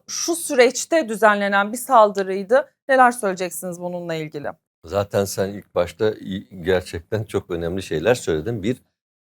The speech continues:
Speaker 2: başarısız bir girişimdi. Evet yani Allah'tan başarısız oldu. Ee, ikincisi tam da Trump vurgusu. Şimdi önce isterseniz, e, olaya geçmeden önce neden böyle bir saldırı yaptı İsrail? Bunu
Speaker 1: Hı.
Speaker 2: bakalım. Bu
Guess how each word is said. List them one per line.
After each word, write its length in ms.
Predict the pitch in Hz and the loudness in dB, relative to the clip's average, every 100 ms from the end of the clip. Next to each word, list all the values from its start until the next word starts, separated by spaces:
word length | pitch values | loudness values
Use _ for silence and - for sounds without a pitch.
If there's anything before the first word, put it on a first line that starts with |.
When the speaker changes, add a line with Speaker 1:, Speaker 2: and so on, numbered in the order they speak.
| - | 4
Speaker 2:
başarısız 680 | 95 - 104 92 - 101 82 | 4 4 0 0 -2 -6 -6
bir 120 | 76 | -10
girişimdi. 720 | 64 76 67 - 69 73 123 - _ _ _ _ _ _ _ _ - | -8 -10 -8 -10 -10 -8 -10 -10 _ _ _ _ _ _ _ _ -6
Evet 340 | - 107 78 - | 6 6 6 -2
yani 320 | 73 65 65 65 | -6 -6 -10 -6
Allah'tan 520 | 78 92 98 127 107 | -2 -2 2 2 2
başarısız 560 | 82 - 78 71 87 82 | 0 0 -6 -6 -6 -4
oldu. 480 | 73 69 110 135 _ _ _ _ _ _ | -4 -4 -8 -8 _ _ _ _ _ _
Ee, 220 | 85 85 | 0 0
ikincisi 480 | - - 123 113 139 | 0 -4 -2 -2 -4
tam 220 | - 123 | 0 2
da 140 | 135 - | 0 0
Trump 400 | 127 98 78 - | 6 6 4 -8
vurgusu. 480 | 69 65 - 71 - _ _ - _ _ | -8 -8 -12 -16 -20 _ _ -20 _ _
Şimdi 360 | - 139 107 - | -2 0 0 2
önce 340 | 120 131 139 131 | 2 4 4 0
isterseniz, 840 | - 143 127 - 127 117 101 - | 2 6 6 6 0 0 -6 -8
e, 200 | 92 92 | 0 2
olaya 340 | 82 90 104 | 4 6 6
geçmeden 600 | 104 107 120 104 82 78 73 | 6 2 -2 -2 -2 -2 -6
önce 280 | 80 123 | -6 0
neden 360 | 120 113 156 151 | 4 8 8 8
böyle 280 | 131 113 107 | 6 6 2
bir 40 | |
saldırı 540 | 101 - 95 90 92 92 | 0 4 4 4 0 2
yaptı 380 | 78 - - | 2 0 -8
İsrail? 480 | 78 - 87 107 98 | -8 -2 4 4 4
Bunu 220 | 92 104 | 2 2
Speaker 1:
Hı. 260 | 80 - - | 0 -6 -8
Speaker 2:
bakalım. 380 | 73 - 69 82 | -8 -8 -8 -4
Bu 140 | 147 | -4